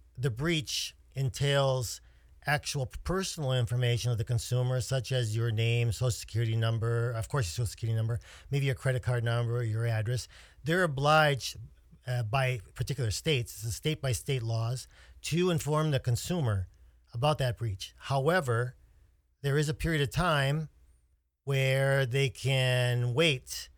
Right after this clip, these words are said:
during a, dur-, during the process of when an investigation is being conducted by, by law enforcement. 'Cause think about it. I mean, the, the rationale is here. Andy, if you were to breach into our company and we found out about it,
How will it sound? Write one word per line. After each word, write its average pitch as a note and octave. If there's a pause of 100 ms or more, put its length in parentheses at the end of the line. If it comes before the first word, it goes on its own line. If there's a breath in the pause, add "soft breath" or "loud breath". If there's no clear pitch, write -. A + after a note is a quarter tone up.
(840)
during D#3
a, C3 (100)
dur-, E3 (120)
during D#3+
the D3
process C#3
of A#2+
when B2
an A#2+
investigation C3+
is G2
being A2 (140)
conducted A#2
by, A#2 (200)
by A#2+
law B2+
enforcement. G#2 (480 loud breath)
'Cause D3+
think G#3+
about C#3+
it. D3
I C#3+
mean, C3+
the, C3
the C#3
rationale D#3
is B2
here. B2+ (600 loud breath)
Andy, F3
if B2+
you G3
were F3+
to D#3
breach D3
into C#3+
our B2
company C3+
and B2
we C#3
found D3
out C#3
about A#2
it, C3